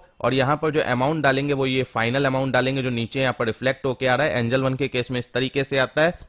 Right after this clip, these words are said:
बाकी हर ब्रोकर का अलग-अलग केस है। यहाँ पर जैसे सैंतालीस हजार आठ सौ पचपन दिख रहा है, ये आप डालेंगे। उसके बाद डेबिट करेंगे जो भी चार्जेस है उनके लेजर बनाकर, जो भी आपके चार्जेस लगते हों।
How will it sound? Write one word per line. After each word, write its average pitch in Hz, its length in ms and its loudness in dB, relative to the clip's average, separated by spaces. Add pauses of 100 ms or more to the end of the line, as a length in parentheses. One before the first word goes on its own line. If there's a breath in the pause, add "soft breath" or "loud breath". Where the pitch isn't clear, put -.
(260)
बाकी 117 320 2
हर 131 180 4
ब्रोकर 127 320 0
का 131 200 2
अलग-अलग 127 380 2
केस 123 240 -4
है। 175 100 0 (880 soft breath)
यहाँ 127 300 2
पर 151 100 0
जैसे 131 240 -2
सैंतालीस 127 560 0
हजार 135 180 0
आठ 123 100 -2
सौ 135 120 -4
पचपन 135 420 -2
दिख 127 140 -4
रहा 135 80 0
है, 127 60 0
ये 120 120 -2
आप 123 100 0
डालेंगे। 131 460 0 (300 soft breath)
उसके 131 260 0
बाद 160 120 2
डेबिट 127 300 2
करेंगे 143 340 0
जो 117 160 0
भी 139 80 0
चार्जेस 131 520 0
है 151 60 4
उनके 131 260 -2
लेजर 113 300 2
बनाकर, 131 480 0 (400)
जो 113 180 2
भी 143 100 2
आपके 135 300 0
चार्जेस 120 420 0
लगते 120 340 -2
हों। 151 180 0